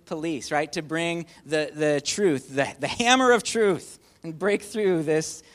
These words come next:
this, this difficult community that we're in. Rawr.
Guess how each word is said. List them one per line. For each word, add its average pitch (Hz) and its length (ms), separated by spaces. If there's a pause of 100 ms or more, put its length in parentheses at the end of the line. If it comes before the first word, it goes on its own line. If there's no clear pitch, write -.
(140)
this, - 280 (440)
this 147 220
difficult 170 800
community 151 560
that 123 140
we're 123 180
in. 113 240
Rawr. 135 380